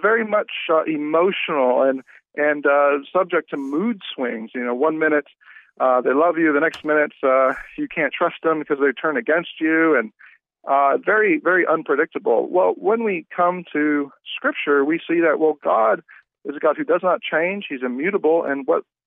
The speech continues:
one aspect of that is, uh, this is a God, uh, who, who's not, uh, vulnerable to, to these types of mood swings. He, he's not subject to emotional change.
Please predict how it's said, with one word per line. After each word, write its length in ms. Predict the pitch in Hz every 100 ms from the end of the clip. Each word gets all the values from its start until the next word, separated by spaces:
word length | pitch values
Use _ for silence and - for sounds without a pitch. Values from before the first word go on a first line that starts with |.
| _ -
one 220 | 175 175 -
aspect 640 | 180 320 - - 139 -
of 140 | 135 117
that 220 | 135 170
is, 140 | 135 - - - _ -
uh, 100 | 175
this 140 | 311 302
is 80 | 226
a 60 | 180
God, 400 | 156 160 165 170 _ _ _
uh, 160 | 160 165
who, 160 | 208 -
who's 180 | 160 208
not, 260 | 226 240 247 233
uh, 140 | 202
vulnerable 840 | 143 170 226 330 226 170 156 139 120
to, 180 | 143 - -
to 100 | 135
these 200 | 143 131
types 240 | 156 -
of 120 | 135 127
mood 340 | 131 135 127 -
swings. 320 | - 120 107 110
He, 160 | 165 165
he's 100 | 165
not 140 | 202 - -
subject 420 | 196 190 180 143 -
to 60 |
emotional 760 | 143 139 143 165 - 156 139 123 - - -
change. 580 | 156 151 127 117 110